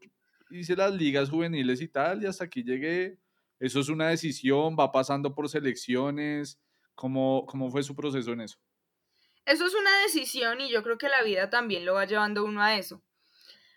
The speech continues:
Speaker 2: Porque lo mío fue muy chistoso, pues, yo cuando entré a ciclismo nunca pensé que me fuera a ir tan bien como me ha ido. Yo entré y todo pasó muy rápido. Yo corrí Juegos Panamericanos,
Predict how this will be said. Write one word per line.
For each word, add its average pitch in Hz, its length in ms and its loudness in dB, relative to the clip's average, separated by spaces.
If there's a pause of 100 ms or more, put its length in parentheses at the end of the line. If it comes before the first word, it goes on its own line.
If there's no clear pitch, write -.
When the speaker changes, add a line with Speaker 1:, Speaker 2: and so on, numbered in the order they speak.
Speaker 2:
Porque 262 280 4
lo 277 100 8
mío 254 220 0
fue 254 120 0
muy 277 160 -4
chistoso, 277 580 4
pues, 247 440 6 (540)
yo 247 240 4
cuando 285 260 6 (220)
entré 254 320 4
a 214 80 6
ciclismo 285 440 2
nunca 220 500 -2
pensé 294 840 4
que - 100 -10
me 214 160 -6
fuera 180 240 -2
a 180 60 2
ir 202 200 -4
tan 220 240 0
bien 208 260 -2
como 208 260 -4
me 170 180 -8
ha 170 80 0
ido. 254 340 2 (720)
Yo 202 180 2
entré 269 440 6
y 220 120 -8
todo - 200 4
pasó 247 220 2
muy 196 180 -6
rápido. 208 540 2 (540)
Yo 220 220 4
corrí 214 260 0
Juegos 247 840 6
Panamericanos, 277 1120 4